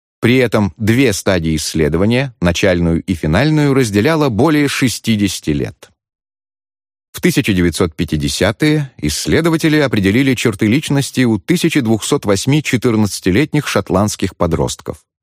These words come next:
Учителя при помощи шести опросников оценили их уверенность в себе, усидчивость, устойчивость настроения, осознанность, самобытность и желание учиться.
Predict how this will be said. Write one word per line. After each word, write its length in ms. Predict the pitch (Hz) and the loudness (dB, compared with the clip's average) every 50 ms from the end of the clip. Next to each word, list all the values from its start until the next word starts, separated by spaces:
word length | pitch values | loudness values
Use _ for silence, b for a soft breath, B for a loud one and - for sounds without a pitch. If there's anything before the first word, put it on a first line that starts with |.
| _ _ _ _ _ _ _ - | _ _ _ _ _ _ _ -2
Учителя 500 | 127 107 - 127 101 - 107 113 127 135 | 0 0 0 0 0 2 2 2 2 0
при 160 | - - 113 | 0 -2 -2
помощи 400 | 101 - 98 107 104 95 - 101 | 0 2 2 2 2 0 0 -2
шести 400 | 98 - - 113 - - - 98 | -2 0 0 -2 -2 -2 0 0
опросников 840 | 87 80 - - 80 76 73 - - 87 87 - 123 120 - - - | 0 0 0 0 0 0 0 0 -2 -2 -2 -2 -4 -4 -6 -12 -8
оценили 560 | - 82 85 - - 110 104 107 113 110 101 98 | -4 -2 -2 0 0 2 2 2 4 2 2 2
их 240 | 92 87 80 - | 0 0 0 0
уверенность 560 | 85 80 78 85 80 76 73 71 69 - - - | 0 0 2 2 2 2 0 -2 -4 -6 -10 -12
в 60 | - | -10
себе, 420 | - 69 65 62 67 80 110 135 - _ _ - | -6 -6 -4 -2 0 0 0 -2 -6 _ _ -2
усидчивость, 840 | 156 - - - 87 87 80 - - 107 113 135 131 - - - _ _ _ _ - | -2 -2 0 0 -2 -2 -2 -2 -2 -2 -2 -2 -2 -6 -10 -18 _ _ _ _ -2
устойчивость 600 | 135 - - 175 180 165 - - 80 73 - - | -2 -2 0 0 0 0 0 0 0 -2 -2 -2
настроения, 800 | 71 73 - - 73 69 69 71 82 104 127 135 135 143 139 131 _ _ | -4 -4 -4 -4 -2 -2 0 2 2 2 2 2 0 0 -2 -4 _ _
осознанность, 960 | - - - - - - 92 113 165 143 151 151 147 143 143 - - - - - | -6 -4 -4 -4 -4 -2 0 0 2 2 2 2 2 2 0 -2 -4 -10 -14 -10
самобытность 880 | - - - 135 117 101 76 76 - 180 - - 151 147 135 - - - | -4 -2 0 2 2 2 2 0 0 0 0 0 -2 -2 -2 -4 -4 -2
и 120 | 170 180 | -2 -2
желание 500 | 160 110 104 101 107 107 110 110 101 95 | 0 0 0 2 2 2 2 2 2 0
учиться. 600 | 87 80 78 - - - 55 - - - - - | 0 -2 -4 -6 -8 -10 -10 -10 -10 -10 -10 -10